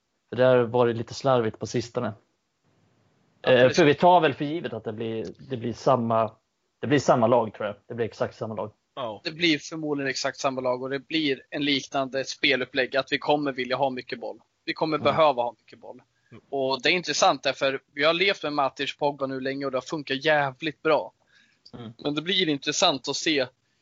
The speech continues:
Speaker 2: hur stadiga de kan vara i såna här matcher.
Speaker 1: Mm.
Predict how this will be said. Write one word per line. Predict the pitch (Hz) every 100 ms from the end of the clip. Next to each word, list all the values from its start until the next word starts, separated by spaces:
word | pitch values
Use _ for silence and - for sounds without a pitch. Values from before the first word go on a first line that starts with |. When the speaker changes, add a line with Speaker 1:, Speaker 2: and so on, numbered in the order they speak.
| _
Speaker 2:
hur | -
stadiga | 190 - 208 180 170 185
de | 151
kan | 135 147
vara | 127 127 - _
i | 180 165
såna | - 156
här | 147 143
matcher. | 147 147 - 147 - _ _ _ _ _ -
Speaker 1:
Mm. | 113 107